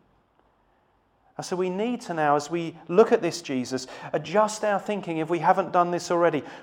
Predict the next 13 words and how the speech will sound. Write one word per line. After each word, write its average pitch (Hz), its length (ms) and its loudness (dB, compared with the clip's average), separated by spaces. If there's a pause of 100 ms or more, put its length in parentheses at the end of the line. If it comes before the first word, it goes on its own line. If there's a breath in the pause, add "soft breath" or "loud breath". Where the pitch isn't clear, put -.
We 214 180 2
need 208 220 -2
to 180 160 0
allow 190 420 4
him 151 280 -4
to 170 140 -6
be 190 300 0
God 202 300 2
in 180 140 -2
our 180 200 0
lives, 180 340 2
to 160 100 -6
become 170 440 2